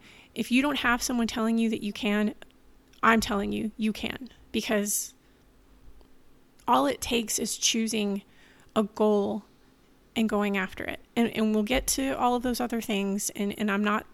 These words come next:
trying to paint a rainbow where there's not one, but I've seen so many people who don't think big enough, who could do so much more. And if that's what you choose, then good on you.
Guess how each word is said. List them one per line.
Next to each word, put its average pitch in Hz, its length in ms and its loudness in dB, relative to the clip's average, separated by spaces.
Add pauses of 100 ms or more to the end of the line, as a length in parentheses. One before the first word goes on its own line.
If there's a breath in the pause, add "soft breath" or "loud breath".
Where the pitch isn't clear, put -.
(100)
trying 220 320 0
to 240 80 -4
paint 214 360 -4
a 226 80 -2
rainbow 208 400 2
where 208 140 0
there's 208 200 0
not 208 180 0
one, 226 260 -4 (640 loud breath)
but 196 300 4 (1300 soft breath)
I've 254 220 2
seen 240 220 2
so 226 400 0
many 220 200 2
people 214 640 -2
who 226 120 2
don't 208 340 -2
think 208 320 -4
big 214 180 -4
enough, 233 340 -6
who 254 120 0
could 226 180 -4
do 226 160 -4
so 226 460 0
much 214 300 0
more. 202 260 0 (220 loud breath)
And 226 180 4
if - 160 -6
that's - 280 -2
what - 120 -2
you 254 260 0
choose, 233 680 0 (1000)
then 208 180 2
good 220 180 6
on 202 260 2
you. - 200 -12